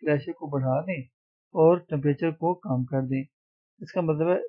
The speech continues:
पहला option जो है, temperature यानी कि lower and pressure is increased।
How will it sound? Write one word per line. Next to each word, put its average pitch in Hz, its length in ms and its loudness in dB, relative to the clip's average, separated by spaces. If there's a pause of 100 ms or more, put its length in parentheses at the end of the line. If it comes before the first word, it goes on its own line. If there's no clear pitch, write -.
पहला 170 300 6
option 143 240 -4
जो 139 140 2
है, 147 80 2
temperature 147 480 -4
यानी 160 180 -2
कि 151 220 -6
lower 165 240 2 (720)
and 151 180 -2
pressure 156 380 2
is 151 180 0
increased। 135 640 0